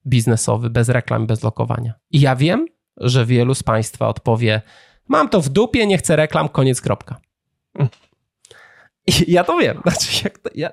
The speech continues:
Speaker 1: ja to wiem. Tyle, że, no, y,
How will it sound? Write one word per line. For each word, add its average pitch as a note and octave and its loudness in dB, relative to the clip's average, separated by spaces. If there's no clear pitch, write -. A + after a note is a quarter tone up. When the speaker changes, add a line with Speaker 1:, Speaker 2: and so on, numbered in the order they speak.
Speaker 1:
ja F#3+ -2
to A#3 -2
wiem. F3+ 2
Tyle, C3+ 4
że, F3+ 2
no, D3+ 4
y, D3+ -4